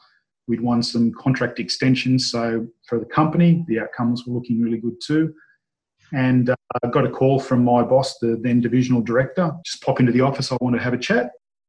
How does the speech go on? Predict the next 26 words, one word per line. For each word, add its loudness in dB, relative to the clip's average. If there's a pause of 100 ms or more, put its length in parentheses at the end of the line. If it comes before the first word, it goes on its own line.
(120)
And 0
at -2
the 2
end 4
of 2
that 0
meeting, 4
I'd -2
accepted 0
the 0
role 2
as -4
general 2
manager 2
operations. -6 (460)
So -6
that -4
was -6 (580)
a -4
massive 0
step -10
up -2
from 0
having -4
responsibility -2
for -4